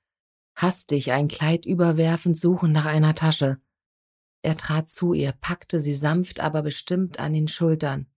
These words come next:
"Was hast du getan?" "Nichts, was du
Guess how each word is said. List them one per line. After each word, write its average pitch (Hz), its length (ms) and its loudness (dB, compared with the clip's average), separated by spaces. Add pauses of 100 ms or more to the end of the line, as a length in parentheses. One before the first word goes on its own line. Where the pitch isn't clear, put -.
(760)
"Was 156 200 -4
hast 165 220 -4
du 170 60 4
getan?" 160 600 0 (1200)
"Nichts, - 640 0
was - 320 -2
du - 260 -4